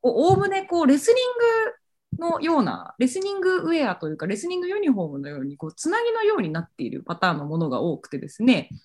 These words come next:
そっちの方が、まあ、着心地はいいと言いつつ、トイレの時に一回脱がないといけない。一回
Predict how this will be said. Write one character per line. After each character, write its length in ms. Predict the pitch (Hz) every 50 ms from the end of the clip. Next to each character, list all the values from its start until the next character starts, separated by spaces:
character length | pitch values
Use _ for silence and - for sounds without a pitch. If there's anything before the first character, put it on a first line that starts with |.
| _ _ _
そ 100 | - 339
っ 40 | 320
ち 80 | 427
の 60 | 494 494
方 180 | 523 539 427
が、 80 | 302 262
ま 120 | 240 208
あ、 160 | 196 185 - _
着 120 | - 320
心 260 | 320 427 415 494 494
地 80 | 494 -
は 60 | 494 494 494 494 523 539 494 415
い 60 | 339
い 80 | - _ _
と 140 | 302 285
言 180 | 269 254 269 302
い 60 | 302 -
つ 60 | -
つ、 120 | - 330 254
ト 220 | - 381 494 523
イ 60 | 466
レ 80 | 440 349
の 140 | 254 220 208
時 280 | 208 214 202 202 190
に 120 | 175 170 175
一 80 | -
回 160 | - 262 262
脱 100 | 262 311
が 140 | 339 440 508
な 120 | 480 440 320
い 100 | 254 226
と 60 | 185
い 80 | 170
け 120 | 170 175 175
な 40 | -
い。 40 | 277
一 100 | 285 277
回 140 | - 480